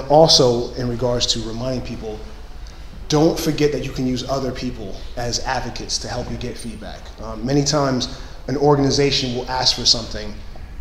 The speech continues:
and they may not get the same response if another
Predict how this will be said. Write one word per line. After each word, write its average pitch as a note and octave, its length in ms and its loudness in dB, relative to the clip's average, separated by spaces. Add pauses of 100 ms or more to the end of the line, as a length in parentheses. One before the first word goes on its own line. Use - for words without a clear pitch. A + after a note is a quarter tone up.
(560)
and B2 160 0
they B2+ 100 0
may C3 140 0
not A#2+ 180 -2
get B2 200 -4
the - 80 -2
same A#2+ 260 2
response - 640 -2
if - 320 -8
another A#2+ 640 0